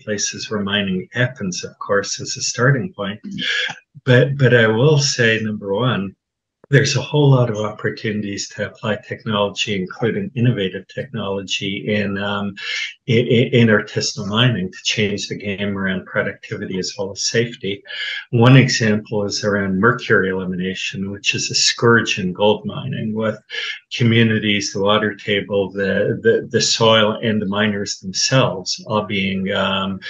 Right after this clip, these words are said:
contaminated. And it does, it does horrible things to people. So, so there's opportunities to make that go away. There's innovative bioleaching. So there are opportunities.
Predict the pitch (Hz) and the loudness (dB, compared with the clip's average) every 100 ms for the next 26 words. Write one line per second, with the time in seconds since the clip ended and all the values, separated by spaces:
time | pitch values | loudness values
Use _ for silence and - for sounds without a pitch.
0 | - - - 123 110 - 127 117 90 90 | -12 -12 -8 -2 0 4 6 6 2 -6
1 | 92 98 98 - 120 113 113 - - - | -6 -4 -4 0 4 6 4 0 -4 -20
2 | _ - - - 120 - - 101 95 98 | _ -2 0 4 4 4 2 2 0 -4
3 | - 131 120 - - _ - 120 - 131 | -6 -2 0 -2 -10 _ -18 -16 -12 -12
4 | - - - - - - 117 151 - - | -12 -14 -14 -10 -2 2 4 4 0 -2
5 | 107 104 120 120 - 127 - 107 95 90 | -2 0 2 0 0 -6 -2 -4 -4 -8
6 | - 98 90 - 95 - 98 95 107 123 | -8 -6 -8 -10 -14 -8 -6 0 4 6
7 | 120 120 101 98 - - 120 104 98 95 | 6 2 -2 -4 -2 2 4 4 -2 -4
8 | 87 _ - 113 123 117 107 107 104 - | -10 _ 0 4 6 6 4 0 -2 -2
9 | - 104 101 - 107 107 113 120 104 101 | -2 -4 -4 -4 -2 2 4 4 2 -2
10 | - 110 - 123 104 92 117 123 - | -6 -10 -6 -2 -2 -4 -6 -6 -8